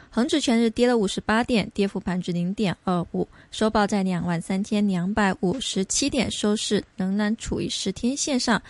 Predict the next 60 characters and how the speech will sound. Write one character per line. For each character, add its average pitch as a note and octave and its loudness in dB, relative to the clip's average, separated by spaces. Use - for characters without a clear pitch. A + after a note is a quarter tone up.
全 C4+ 0
日 D4+ -2
在 C#4+ 0
两 B3+ 0
万 A#3+ 2
三 C#4 -4
千 C4+ -4
一 C4+ -2
百 G#3+ 0
六 G#3+ 4
十 G#3 -2
八 G#3 4
以 F3 0
及， - -4
以 G3 0
及 G3+ 0
两 G3 2
万 F#3 2
三 G#3+ 0
千 A3 0
两 F#3+ 0
百 G#3+ 2
八 F#3+ 0
十 G3+ -4
一 G3 -2
点 A#3 -4
之 - -10
间 G3+ 0
窄 F#3+ -6
幅 - -14
上 G3+ 0
落。 A3 2
M D4+ -2
S - -6
C D4 2
I D#4 2
为 C4+ 2
将 C4+ -2
A D#4 -2
股 F#3+ 0
纳 F#3+ 0
入 F3+ 2
新 A3 0
兴 B3 0
市 - -2
场 G#3 2
指 - -2
数， G#3 0
沪 G#3+ 0
指 - -4
呢 G3+ -6
先 G3+ -2
低， G#3+ 0
先 B3+ 0
低 C4+ 0
后 A3 0
高， G#3 0
收 F#3+ 0
报 F3+ 0
在 - -2